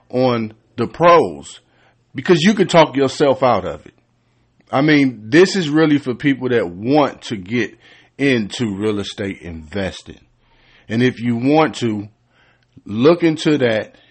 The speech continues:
and weigh it up and see if it's something you are willing to do, because tenants can be a headache. And, uh, you know, sometimes you're not gonna get your rent,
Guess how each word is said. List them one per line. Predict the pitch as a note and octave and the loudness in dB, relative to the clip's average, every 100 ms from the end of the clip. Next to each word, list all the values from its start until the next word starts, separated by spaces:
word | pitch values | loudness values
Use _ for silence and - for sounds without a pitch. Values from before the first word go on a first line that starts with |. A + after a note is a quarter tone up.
| _ | _
and | - G#2+ G#2 G2+ | -10 -8 -6 -4
weigh | A#2 C#3 D3 | 0 4 4
it | D#3 | 4
up | D3 F#2+ - _ - - - | 2 0 -4 _ -20 -18 -12
and | G2+ | -12
see | - - C#3+ A2+ G2+ - _ | -10 -4 -2 -2 -8 -18 _
if | A2+ A2+ | -8 -6
it's | G#2+ - | -10 -4
something | B2+ G2+ G#2 G2 | -4 -4 -6 -8
you | F#2+ G#2 G2+ F#2 - _ _ _ | -8 -10 -10 -12 -16 _ _ _
are | - G2 F#2 | -6 -4 -2
willing | F#2+ G#2+ G2 | -4 -6 -6
to | E2+ F#2+ | -8 -14
do, | E2 A2+ G2+ | -6 -4 -4
because | E2+ F#2 G#2 F#2+ - - _ _ - | -8 -10 -8 -8 -12 -20 _ _ -12
tenants | A#2 A2+ A#2 | -8 -6 -6
can | - A2+ A2+ A2+ | -6 -6 -4 -6
be | A#2 | -4
a | A2+ | -2
headache. | A2+ A#2+ C3 C3+ - _ _ _ _ _ _ | -2 0 -2 -4 -12 _ _ _ _ _ _
And, | G2 A2 A2 G#2 G2 F#2+ | -8 -4 -2 -2 -2 -4
uh, | F#2+ F#2+ | -6 -8
you | F2+ G#2+ | -6 -6
know, | A2 G#2+ | -4 -6
sometimes | A2 A2 G2+ A2+ G2+ | -6 -6 -2 -2 -2
you're | A2 | -2
not | A2 G#2+ | -2 -4
gonna | F2+ G#2+ G2+ | -6 -8 -8
get | G2 G2+ - | -10 -10 -10
your | F#2+ | -8
rent, | G2+ A#2 - | -6 -6 -8